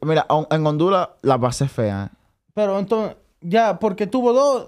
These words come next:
Speaker 2: se fue de Cuba, dos meses y medio en Nicaragua.
Speaker 1: Exacto.
Speaker 2: Y luego en Honduras. Y ahora en
Speaker 1: No, no.
Speaker 2: Guatemala. Entonces,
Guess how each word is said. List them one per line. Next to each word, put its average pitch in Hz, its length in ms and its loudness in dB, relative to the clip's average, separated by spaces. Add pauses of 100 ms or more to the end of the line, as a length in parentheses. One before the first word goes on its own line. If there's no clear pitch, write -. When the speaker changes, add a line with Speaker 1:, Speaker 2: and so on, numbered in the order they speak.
Speaker 2:
se 214 160 0
fue 254 160 0
de 247 120 2
Cuba, 160 360 0
dos 220 180 2
meses 247 400 -2
y 233 60 0
medio 233 280 2
en 208 80 0
Nicaragua. 156 680 0
Speaker 1:
Exacto. 110 440 -6
Speaker 2:
Y 160 80 2
luego 247 320 2
en 233 80 2
Honduras. 156 640 0
Y 170 100 -2
ahora 233 200 4
en 233 60 2
Speaker 1:
No, 220 40 0
no. 208 60 2
Speaker 2:
Guatemala. 185 500 2
Entonces, 208 480 -4